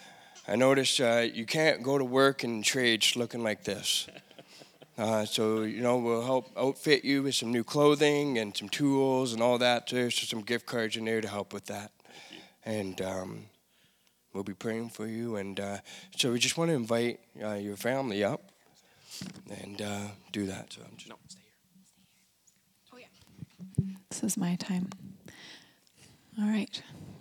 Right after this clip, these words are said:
Speaker 2: Sean to come closer, Josh. We're just gonna surround the McNarys right now and, um, pray for them and sending them off. Um, if you're new here, you came on a really exciting Sunday,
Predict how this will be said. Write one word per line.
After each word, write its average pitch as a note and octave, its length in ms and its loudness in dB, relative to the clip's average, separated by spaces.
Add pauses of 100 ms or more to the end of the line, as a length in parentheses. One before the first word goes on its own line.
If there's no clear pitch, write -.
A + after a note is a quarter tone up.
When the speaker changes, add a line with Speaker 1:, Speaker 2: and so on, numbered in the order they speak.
(120)
Speaker 2:
Sean C4 520 6
to C4 100 2
come B3+ 300 2
closer, B3+ 840 2
Josh. A3+ 680 4 (460)
We're C4 100 12
just - 100 10
gonna B3 180 10
surround F#3+ 520 8
the F#3 80 4
McNarys G#3+ 440 6
right G#3 140 8
now F3+ 240 4
and, F#3+ 300 0 (300)
um, F3+ 380 0 (500)
pray C4 140 10
for C4 160 10
them A#3 460 10
and E3 140 4
sending F#3+ 320 2
them F3 160 0
off. F3 400 0
Um, E3+ 400 2 (760)
if - 160 -4
you're F3+ 100 2
new A3 200 8
here, G#3+ 340 6
you G3+ 140 4
came E3+ 260 -4
on F3 100 0
a F3+ 60 0
really A3 320 6
exciting A3 540 2
Sunday, A3 560 -2